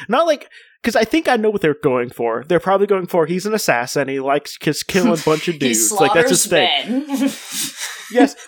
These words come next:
Speaker 1: but manslaughter as a legal term, or, and just a term in general, 'cause, like, we have a term for just killing a bunch of dudes. That's either murder or serial killer. <laughs> So
Speaker 2: Let's go to, let's
Speaker 1: but
Speaker 2: name our cartoon character serial killer. <laughs>
Speaker 1: But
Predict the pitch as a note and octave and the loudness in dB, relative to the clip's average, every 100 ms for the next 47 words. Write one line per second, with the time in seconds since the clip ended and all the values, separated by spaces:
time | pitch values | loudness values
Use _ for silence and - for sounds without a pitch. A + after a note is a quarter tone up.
0 | F#3+ A#3 C#4+ A#3 E4 F#4 - G#3+ E3+ E3 | -2 0 2 0 0 0 0 0 0 -2
1 | D#3 C#3 D#3+ D3 D3 F3 B3+ F#3 - C3+ | -2 -2 -2 0 0 -2 0 -2 -2 -4
2 | C3 C3+ - G#3 D#3 B2 D#3 C#3+ D3 - | -4 -4 -2 0 0 0 -2 0 -4 -2
3 | C#3 - D3 C#3+ C3+ C3 E3 F#3+ B2+ A2 | -6 -6 -6 -4 -4 -4 -2 0 -2 -4
4 | C3 _ _ _ _ _ _ - A#3 B3 | -6 _ _ _ _ _ _ -10 -4 -2
5 | - D4 A3 C#4+ B3+ - A3 A3 E3 C#3+ | -2 -2 0 0 -2 0 0 0 -4 -4
6 | D3+ - G3 F3+ D#3 D3+ D3+ C3 C#3+ D#3+ | -10 -4 -2 0 0 0 -2 -4 -2 0
7 | A2+ G2 - - _ _ _ _ - F3 | -2 -8 -12 -12 _ _ _ _ -2 -2
8 | A#3+ A#3 F#3 A#2+ - C#3+ D#3+ F#3+ A3+ A3 | 0 0 2 0 -4 -4 0 2 2 2
9 | D#3 - F3+ D3+ C#3 - B2 - - - | -2 -4 -4 -2 -4 -2 -4 -4 -18 -20
10 | _ - - - - - - A#3 F3+ - | _ -18 -14 -10 -8 -4 -2 0 -2 -4
11 | - - C#4 - C5+ C#4+ C4+ C4+ A#4 D4+ | -14 -6 -4 0 0 0 0 0 2 2
12 | C4+ E4 C#4 A#3+ - B3+ A3+ C4 G3+ G#3+ | 2 0 -2 -4 -2 -2 0 -2 0 0
13 | A3 G3 E3+ - F3+ E3 G2+ C3+ B2 - | -2 -2 -4 -2 -2 -4 -8 -12 -14 -10
14 | F#3 B3 A3 C4+ - _ _ - - - | -4 -2 -4 -8 -14 _ _ -20 -20 -20
15 | - - D#4 | -16 -6 -6